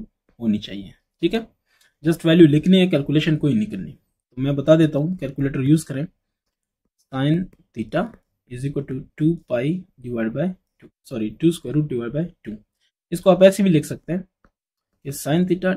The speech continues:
divide by sin, क्योंकि sin हमें नहीं चाहिए, तो ये हो जाएगा two square root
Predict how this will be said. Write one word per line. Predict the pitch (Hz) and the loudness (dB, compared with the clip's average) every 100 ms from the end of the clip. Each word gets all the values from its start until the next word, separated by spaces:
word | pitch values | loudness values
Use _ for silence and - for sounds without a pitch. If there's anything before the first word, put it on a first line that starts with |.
| 156 | -4
divide | 139 135 143 | -4 -2 -4
by | 127 | -6
sin, | - 120 135 180 185 | -6 -4 0 0 0
क्योंकि | 151 143 | -2 -2
sin | 131 143 151 | 0 2 2
हमें | 139 | 2
नहीं | 139 | 0
चाहिए, | 151 170 175 | 0 0 0
तो | 160 _ _ _ 123 | -4 _ _ _ -2
ये | 147 | 2
हो | 160 | 2
जाएगा | 143 127 180 180 _ _ _ _ | 0 -4 -6 -8 _ _ _ _
two | 165 | -2
square | 170 147 139 | -2 -4 0
root | 156 156 | 0 -2